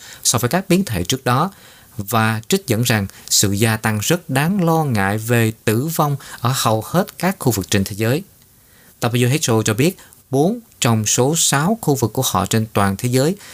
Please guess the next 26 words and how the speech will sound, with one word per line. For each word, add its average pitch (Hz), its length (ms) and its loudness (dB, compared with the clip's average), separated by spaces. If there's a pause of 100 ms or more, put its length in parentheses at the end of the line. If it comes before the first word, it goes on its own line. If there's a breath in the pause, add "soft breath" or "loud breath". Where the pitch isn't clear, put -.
(100)
đang 98 180 0
chứng 131 240 0
kiến 156 180 -2
xu 117 260 2
hướng 147 260 2 (160)
tử 104 160 0
vong 110 540 0
ngày 107 200 2
càng 95 180 0
gia 95 100 -2
tăng. 98 200 -2 (1200 loud breath)
Nhiều 147 340 2
quốc - 180 -2 (100)
gia 160 200 2
ở 113 340 0
châu 147 340 0
Âu 147 260 0
đã 104 100 0
bắt - 260 -2
đầu 110 260 0
nới 131 320 2
lỏng 110 200 -2
các 147 140 -2
biện 101 160 2
pháp 165 220 0
khóa 170 380 0